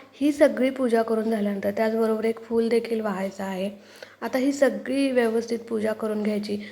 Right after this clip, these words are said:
सोबत तुम्हाला घंटीसुद्धा ठेवायची आहे, त्याचीसुद्धा पूजा करून घ्यायची. हळद, कुंकू, अक्षता वाहून पूजा करून घ्यायची. आता ही सगळी फक्त आपल्याला पहिल्यांदा मांडणी करून घ्यायची आहे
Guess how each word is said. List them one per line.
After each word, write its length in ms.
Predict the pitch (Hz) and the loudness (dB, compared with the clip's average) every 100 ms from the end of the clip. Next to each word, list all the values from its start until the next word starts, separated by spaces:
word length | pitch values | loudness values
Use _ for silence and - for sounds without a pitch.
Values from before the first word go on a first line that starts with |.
| - - | -18 0
सोबत 360 | 254 240 247 247 | 2 4 2 0
तुम्हाला 260 | 240 240 | 0 0
घंटीसुद्धा 640 | 233 226 208 220 220 254 233 | 0 -2 0 -2 0 2 2
ठेवायची 500 | - 226 208 208 208 | 0 -2 0 -2 -2
आहे, 320 | 196 185 190 - - - _ _ _ _ - | -4 -4 -6 -8 -20 -20 _ _ _ _ -4
त्याचीसुद्धा 640 | 233 269 262 247 240 254 | -2 -2 0 2 4 4
पूजा 380 | 247 240 220 214 | 2 -2 0 0
करून 340 | 220 220 208 | -2 -4 -2
घ्यायची. 280 | 208 208 208 | 0 0 -2
हळद, 300 | 214 208 208 | -2 -2 -2
कुंकू, 300 | 214 202 214 | -4 -4 -4
अक्षता 460 | 214 - 202 - 196 | -6 -8 -10 -8 -6
वाहून 320 | 190 196 208 | -4 -4 -4
पूजा 280 | 214 208 190 | -4 -6 -6
करून 300 | 196 196 190 | -6 -6 -6
घ्यायची. 320 | 185 170 180 - - - - - | -6 -10 -16 -20 -20 -18 -20 -12
आता 180 | 226 220 | -6 -4
ही 160 | 240 - | -4 -2
सगळी 380 | 262 208 240 | 0 0 0
फक्त 360 | 269 285 285 - | -2 -4 -6 -2
आपल्याला 340 | 233 226 233 | 0 2 0
पहिल्यांदा 460 | 233 240 220 226 233 | 2 2 2 2 0
मांडणी 480 | 233 220 202 202 233 | 0 0 0 -2 -4
करून 300 | 240 226 214 | -2 -2 -2
घ्यायची 320 | 208 202 202 | -2 -2 -4
आहे 220 | 190 190 | -6 -6